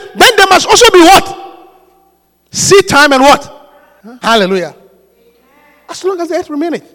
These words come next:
So when you don't sow anything, don't expect anything. Are you hearing me, church? Look, I don't want to pastor poor people. Number two,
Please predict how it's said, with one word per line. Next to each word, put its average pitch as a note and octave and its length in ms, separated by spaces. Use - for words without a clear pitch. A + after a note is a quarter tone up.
So D4+ 200
when C#4 260
you C#4 100
don't F#4 220
sow - 300
anything, A3+ 420
don't D4+ 260
expect - 460
anything. G3+ 320
Are - 80
you G#3 60
hearing G#3 200
me, G#3 80
church? - 440
Look, - 640
I F3 140
don't G#3+ 240
want G#3 160
to F#3+ 80
pastor - 380
poor E3+ 200
people. D3+ 320
Number F#3+ 240
two, F#3+ 340